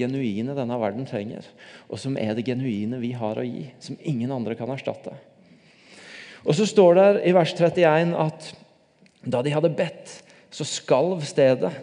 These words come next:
der de var samlet. De ble alle fylt av Den Hellige Ånd og talte Guds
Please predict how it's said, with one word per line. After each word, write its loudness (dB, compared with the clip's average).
der 0
de 0
var -2
samlet. -4
De 0
ble 8
alle 0
fylt -2
av 2
Den 0
Hellige 2
Ånd -4
og -6
talte -2
Guds -6